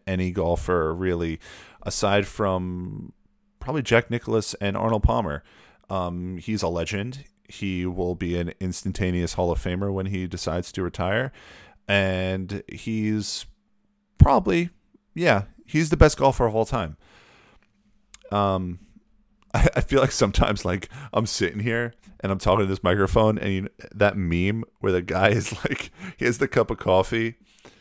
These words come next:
behind the, the desk, and it says,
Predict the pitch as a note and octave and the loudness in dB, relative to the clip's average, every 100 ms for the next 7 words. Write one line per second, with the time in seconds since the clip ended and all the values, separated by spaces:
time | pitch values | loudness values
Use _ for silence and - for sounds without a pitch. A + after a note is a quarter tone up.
0 | _ - F2+ G2+ G2+ G2 F#2 F2 - - | _ -6 0 0 0 -4 -6 -8 -10 -16
1 | _ - F#2 F2 F#2 G#2+ - - C3+ _ | _ -8 -8 -2 0 0 -2 -10 -14 _
2 | _ _ - G2 - G#2 F#2+ G2 - | _ _ -6 -4 0 0 0 -6 -16